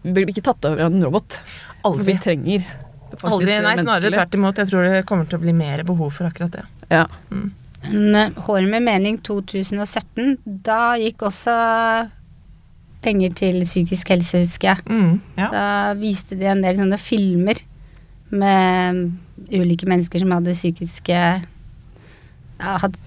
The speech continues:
Speaker 3: opplevd psykiske utfordringer i livet, da.
Speaker 2: Ja.
Speaker 3: Da husker jeg, det, det, det gjør noe med deg når du sitter og ser unge mennesker som snakker om hvordan de ikke har venner, eller
Speaker 2: Ja, det er
Speaker 3: hvordan de føler seg utenfor, at de ikke vil leve, og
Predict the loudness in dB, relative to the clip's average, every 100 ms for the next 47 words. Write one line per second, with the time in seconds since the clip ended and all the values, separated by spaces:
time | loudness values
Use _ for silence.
0 | -4 -4 0 0 2 0 -2 -4 2 2
1 | 4 0 -4 -4 -2 -2 0 0 0 -2
2 | -4 -12 -6 -6 -6 -10 -4 -2 0 0
3 | 0 0 0 -2 -2 0 2 2 0 -2
4 | -2 0 2 2 2 0 0 0 -2 -4
5 | -4 -6 -8 -6 -4 -2 -2 0 0 2
6 | 4 2 -2 -4 -2 -2 -2 -4 -2 0
7 | 2 0 -2 -4 0 0 2 -2 0 2
8 | 4 4 4 4 2 2 0 0 -10 -18
9 | -8 -6 -4 2 2 2 2 2 4 2
10 | 2 0 0 0 -2 0 0 0 -2 -2
11 | 0 4 4 4 2 2 2 4 4 2